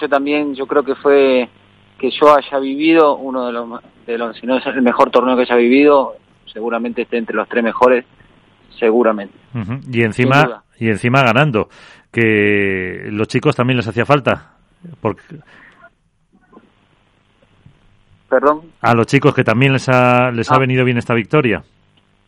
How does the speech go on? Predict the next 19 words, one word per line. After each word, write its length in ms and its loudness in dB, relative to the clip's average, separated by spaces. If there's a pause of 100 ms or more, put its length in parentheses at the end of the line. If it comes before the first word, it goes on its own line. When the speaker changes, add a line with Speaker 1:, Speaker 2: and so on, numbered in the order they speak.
(760)
Speaker 1:
Bueno, 200 -2
siempre, 380 -2
ganar 300 0
siempre 480 -2 (120)
viene 260 0
bien. 220 2 (840)
Eh, 640 2 (680)
lo 100 2
decís 240 0
por 160 2
el 80 0
torneo 200 -2
anterior 320 0
que 60 -2
perdimos 520 -4
en 320 -8
cuarto 280 0
de 80 -4
final. 300 -2